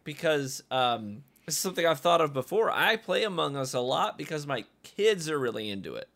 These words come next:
So, like, I'm not make-, last night, I was down here playing Among Us, me, my wife, my two kids,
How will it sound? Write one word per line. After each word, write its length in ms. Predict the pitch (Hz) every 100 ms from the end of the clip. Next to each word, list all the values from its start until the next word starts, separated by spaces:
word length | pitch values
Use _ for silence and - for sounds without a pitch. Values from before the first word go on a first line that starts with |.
| _ _ _ _ _ _
So, 240 | - 156
like, 320 | 147 143 - -
I'm 240 | 143 143
not 160 | 147 151
make-, 220 | 156 - _ -
last 460 | 110 139 170 -
night, 380 | 196 302 95 - _ _ _ _ _ _ -
I 140 | 156
was 180 | 196 156
down 260 | 190 190
here 180 | 190 196
playing 300 | 190 185 190
Among 320 | 180 180 202 175
Us, 160 | 147
me, 280 | 147 175 196
my 240 | 175 147
wife, 420 | 147 151 175 185 160
my 140 | 151
two 260 | 147 170 170
kids, 580 | 165 151 147 143 -